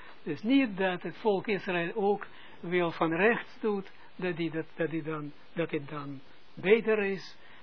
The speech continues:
maar ook dat is niet, eh, de werkelijkheid, niet de ware realiteit. En ook niet de wijsheid. Kijk nou, de, de volkeren, hebben ze dan niet de wijsheid? Absoluut hebben ze de wijsheid. Het staat ook geschreven, dat,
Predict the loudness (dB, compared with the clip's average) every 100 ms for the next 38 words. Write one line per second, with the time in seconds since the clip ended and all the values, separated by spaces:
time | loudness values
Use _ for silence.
0 | -2 -2 0 -2 2 2 2 0 -2 -4
1 | -4 -8 -14 -16 -16 -16 -16 -14 -10 -8
2 | -8 -10 -10 -6 -2 -2 -2 -6 -8 -8
3 | -10 -12 -12 -14 -16 -16 -10 0 0 2
4 | -2 -2 -4 -4 -6 -8 -10 -12 -12 -12
5 | -6 2 4 6 4 2 2 2 4 4
6 | 4 0 0 0 0 0 -2 -4 -6 -6
7 | -10 -14 -10 -4 8 8 8 6 2 2
8 | 0 0 -2 0 0 0 -2 -2 -2 -4
9 | -4 -8 -6 -6 -6 -4 -2 -2 -4 -6
10 | -6 -8 -10 -14 -16 -16 -16 -16 -16 -16
11 | -16 -16 -16 -4 -2 0 -2 -6 0 2
12 | 2 -2 -10 -14 -16 -16 -16 -18 -18 -16
13 | -10 -8